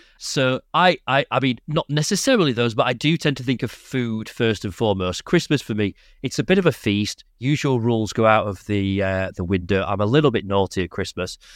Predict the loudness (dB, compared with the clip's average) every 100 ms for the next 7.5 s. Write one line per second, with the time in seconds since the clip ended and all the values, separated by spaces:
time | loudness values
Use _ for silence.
0 | -20 _ -10 -6 0 2 2 0 -2 0
1 | 0 2 0 2 0 0 -2 -4 -4 -4
2 | -4 -6 _ _ -6 -2 -2 -4 -12 -8
3 | -8 -2 2 2 0 -8 -14 _ _ _
4 | -20 -20 -20 _ 0 6 6 4 2 0
5 | 0 -2 -2 _ -10 -6 -4 2 2 4
6 | 2 0 0 0 0 0 -2 0 0 0
7 | -2 -2 -2 -2 -2